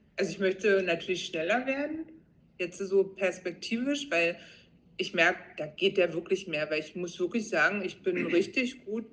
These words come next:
durchgelaufen. Also ich hab komplett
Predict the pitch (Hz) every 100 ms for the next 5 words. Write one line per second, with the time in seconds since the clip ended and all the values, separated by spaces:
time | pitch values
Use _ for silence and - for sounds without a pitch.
0 | - 214 311 - 185 147 156 - 160 -
1 | - - 170 175 - 185 - _ - 190
2 | - 190 214